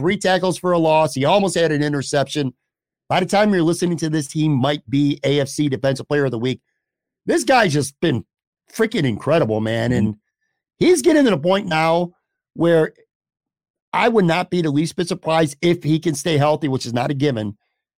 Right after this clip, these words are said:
Speaker 1: You're talking all, he's gonna, forget Pro Bowl. I think he might be an All-Pro this year.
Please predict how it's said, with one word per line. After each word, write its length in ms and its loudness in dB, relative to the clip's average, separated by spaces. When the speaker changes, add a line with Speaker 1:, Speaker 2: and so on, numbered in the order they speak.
Speaker 1:
You're 160 2
talking 340 2
all, 240 2
he's 420 -2
gonna, 200 0
forget 340 -4
Pro 260 2
Bowl. 400 0
I 140 0
think 140 2
he 80 4
might 200 2
be 80 2
an 80 0
All-Pro 380 0
this 240 -8
year. 220 -8